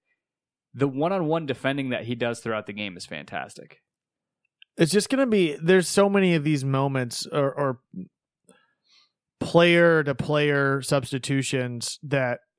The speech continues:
Speaker 2: I don't know what we end up doing whenever everybody is healthy. And to Carl Segge's point, it's a great problem to have, but you gotta think about the fact that we've also got Franco Escobar in waiting right now. Um, you got George Bello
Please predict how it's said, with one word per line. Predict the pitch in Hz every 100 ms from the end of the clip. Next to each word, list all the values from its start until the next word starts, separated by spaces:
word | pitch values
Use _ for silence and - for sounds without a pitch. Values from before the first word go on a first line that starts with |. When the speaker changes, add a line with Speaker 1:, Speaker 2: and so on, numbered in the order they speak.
| -
Speaker 2:
I | 139
don't | 156 160 135
know | 139 135 135 127
what | 123 139 131
we | 135
end | 127
up | 123
doing | 113 127 131
whenever | 127 123 123
everybody | 127 120 120 117 113
is | 120 117
healthy. | 110 107 113
And | 110 107 - -
to | - 127 117 - - _
Carl | - 135
Segge's | 120 131 131 110
point, | - 123 120
it's | 139
a | 143
great | 139 131 -
problem | 131 127 131
to | 117
have, | - 135 160 208 - _ _ _ _
but | 143 143 131 _ _ _ _
you | 151
gotta | 180 202
think | 185 180
about | 160 156
the | 143
fact | 147 139 -
that | 131 - _
we've | 143 127
also | - 135 -
got | 156 143
Franco | - 135 127
Escobar | 123 123 123 113 113
in | 113
waiting | 110 110 110
right | 107 -
now. | 107 104 101 - _ _ _ -
Um, | 127 123 120 117 110 - _
you | - 131
got | 127
George | 123 131 131 120
Bello | 123 123 123 117 110